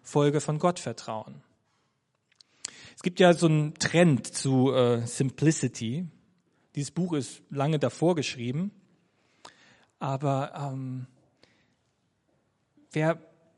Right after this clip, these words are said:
wer diese Feststellung macht, dass die Freude und Fülle wirklich bei Gott ist, in der Beziehung zu Gott liegt,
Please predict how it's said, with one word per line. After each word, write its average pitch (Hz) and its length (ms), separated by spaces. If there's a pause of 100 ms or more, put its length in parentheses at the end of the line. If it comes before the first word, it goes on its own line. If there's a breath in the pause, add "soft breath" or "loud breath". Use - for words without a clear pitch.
(120)
wer 147 100
diese 139 240
Feststellung 135 680
macht, - 500 (440)
dass - 100
die - 80
Freude 180 460
und 117 140
Fülle 160 420
wirklich 170 380
bei 131 100
Gott 185 260
ist, 139 140
in 139 60
der 117 80
Beziehung 160 480
zu 143 100
Gott - 400
liegt, - 540